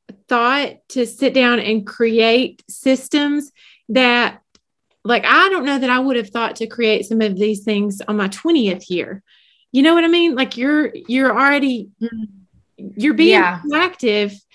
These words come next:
Speaker 1: even though you were in a situation, you're thinking, "Okay, how can I be prepared for next time?"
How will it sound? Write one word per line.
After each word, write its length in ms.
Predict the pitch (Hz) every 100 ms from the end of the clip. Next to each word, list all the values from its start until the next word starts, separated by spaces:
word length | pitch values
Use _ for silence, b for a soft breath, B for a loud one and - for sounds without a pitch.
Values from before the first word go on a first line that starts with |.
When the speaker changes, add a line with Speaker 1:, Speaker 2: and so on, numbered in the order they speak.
| b b b _
Speaker 1:
even 200 | 285 311
though 80 | 302
you 200 | 277 254
were 100 | 247
in 200 | - 285
a 80 | 339
situation, 800 | 311 269 269 247 262 262 247 220
you're 120 | 220
thinking, 340 | 240 247 220 214
"Okay, 220 | 220 226
how 160 | 214 226
can 160 | 233
I 80 | 226
be 120 | 208
prepared 460 | 196 208 202 214 202
for 60 | 214
next 260 | 226 214
time?" 280 | 226 202 196